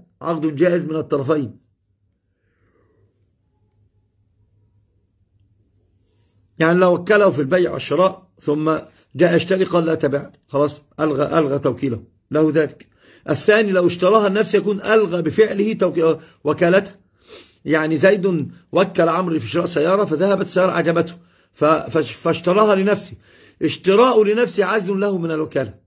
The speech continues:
عزل له من الوكالة، عزل، وهو ل-، ل-، له مطلق الحرية أن يفعل ذلك. فده اسمه عقد جائز من الطرفين، هذا اسمه عقد جائز من،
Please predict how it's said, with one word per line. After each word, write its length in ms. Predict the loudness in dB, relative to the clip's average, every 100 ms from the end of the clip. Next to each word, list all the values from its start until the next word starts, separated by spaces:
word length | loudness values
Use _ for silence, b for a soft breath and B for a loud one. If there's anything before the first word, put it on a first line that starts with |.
| _ _ _ _ -8
عزل 480 | -2 0 0 0 2
له 140 | 2
من 120 | 0
الوكالة، 440 | -2 -2 -4 -6 -10 _ -4
عزل، 380 | 0 0 -2 -8 _ _ _ _ _ _ _
وهو 320 | 0 4 6
ل-، 100 | 4
ل-، 340 | 2 2 2 2
له 120 | 0
مطلق 300 | 0 -4 -10
الحرية 320 | -8 -4 -2
أن 60 | -4
يفعل 220 | -8 -8
ذلك. 340 | -8 -8 -14 _ _ b b b b
فده 200 | 0 2
اسمه 260 | 2 0 0
عقد 520 | 0 -2 -8 -12 -14 -12 -12 -12
جائز 680 | -10 2 4 4 2 -2
من 100 | -4
الطرفين، 540 | -6 -4 -6 -6 -8 -10 _ _
هذا 180 | -4 -2
اسمه 240 | -2 -2
عقد 320 | -2 -2 0
جائز 340 | 2 2 2 -2
من، 280 | -2 -2